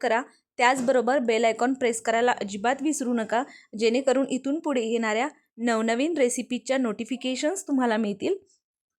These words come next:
आणि त्या छान चमचमीत नवनवीन रेसिपीज तुम्हाला ट्राय करून बघता येतील. चला तर मग, या आपल्या स्वामी प्रकट दिन विशेष थाळीच्या रेसिपीला लाईक करा,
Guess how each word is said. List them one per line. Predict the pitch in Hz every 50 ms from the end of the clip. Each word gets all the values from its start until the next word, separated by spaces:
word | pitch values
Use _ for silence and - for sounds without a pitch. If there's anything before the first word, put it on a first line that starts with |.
| _ _ _ _ _ _ -
आणि | 196 202 226 220 226
त्या | 247 262 262
छान | - 233 233 240 240 294
चमचमीत | - - 247 220 208 214 - 226 233 247 269 302 - -
नवनवीन | - 240 233 220 208 220 220 220 240 269 302 269
रेसिपीज | 233 220 220 220 - 208 - 269 320 320
तुम्हाला | - 262 240 247 226 233
ट्राय | 240 247 233 214 214
करून | 220 226 240 214 208
बघता | 202 196 190 - 190
येतील. | 185 175 175 214 247 254 - - - - - _ -
चला | - 254 285 294
तर | 285 311 302
मग, | 277 277 277 320 349 - - - - _ _
या | - 240 247 247
आपल्या | 277 277 285 233 247 285
स्वामी | - 247 240 220 240 269
प्रकट | 247 - 269 240 254 240 240
दिन | 214 214 254 247
विशेष | 254 240 226 - 240 254 254 - -
थाळीच्या | 269 240 220 226 233 226 - - _ _ _ - - 254 254
रेसिपीला | 240 240 226 - 233 - 247 240 240
लाईक | 254 240 220 226 226 -
करा, | 277 240 247 254